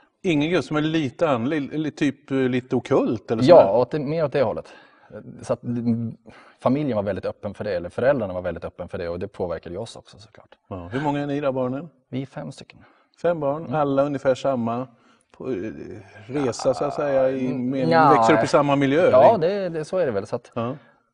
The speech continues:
Speaker 2: två av de fem har, är kristna idag, av de barnen. Tre kvar.
Speaker 1: Ja.
Speaker 2: Så vi räknar timmar.
Speaker 1: <laughs> Precis. Det låter offensivt, så att säga.
Speaker 2: Jo.
Speaker 1: Men, men så är det ju.
Speaker 2: Mm.
Speaker 1: Om du beskriver din egen resa då, Tommy. Du växer upp i så här.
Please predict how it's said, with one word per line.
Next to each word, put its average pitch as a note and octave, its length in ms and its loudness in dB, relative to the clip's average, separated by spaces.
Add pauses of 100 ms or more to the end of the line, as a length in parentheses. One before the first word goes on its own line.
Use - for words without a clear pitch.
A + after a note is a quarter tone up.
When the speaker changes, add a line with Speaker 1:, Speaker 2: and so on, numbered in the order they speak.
Speaker 2:
två F3 360 2
av D3+ 100 4
de C#3 200 2
fem C#3 260 2
har, B2+ 500 -2
är A#2 100 -6
kristna A2+ 380 -6
idag, A2 240 0 (140)
av G#2 120 -4
de G2+ 160 -2
barnen. G#2+ 400 -2
Tre A#2+ 320 -6 (520)
kvar. A2+ 320 2 (300)
Speaker 1:
Ja. D3 240 -6 (540)
Speaker 2:
Så - 180 -20
vi A2+ 280 -14
räknar A#2 460 -8
timmar. G2+ 360 -12 (280)
Speaker 1:
<laughs> - 360 -2 (800)
Precis. A#2+ 320 -6 (360)
Det E3 60 8
låter G3+ 240 10
offensivt, B2 840 2
så C#3 80 2
att B2 80 0
säga. G#2+ 280 0
Speaker 2:
Jo. E3 100 -10
Speaker 1:
Men, C#3 160 -6
men D3 100 -6
så E3+ 80 -4
är F3+ 100 2
det C#3 60 -2
ju. B2 100 -4
Speaker 2:
Mm. A#2+ 140 -10 (680)
Speaker 1:
Om G3 180 2
du G#3+ 60 2
beskriver G3+ 320 0
din G3+ 140 -2
egen G3+ 240 0
resa C3+ 180 -2
då, G#2+ 100 -2
Tommy. F#2 280 -10
Du C#3 420 -2
växer C#3 320 -4
upp F3 180 -6
i D#3 40 -8
så C#3+ 120 -6
här. A2+ 320 0